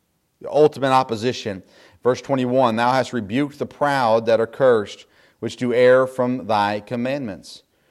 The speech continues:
Pride, and, and, and I don't know that this verse is talking about Christians, but pride is,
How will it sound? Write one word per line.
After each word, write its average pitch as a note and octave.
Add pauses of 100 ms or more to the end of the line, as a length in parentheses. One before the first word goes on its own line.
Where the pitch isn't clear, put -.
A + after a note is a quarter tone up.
(680)
Pride, C#3
and, C3+
and, B2
and C3+
I C3+
don't D3
know C3+
that G#2+
this C#3
verse A#2+
is G#2+
talking -
about -
Christians, -
but G#2+ (440)
pride C3 (580)
is, B2+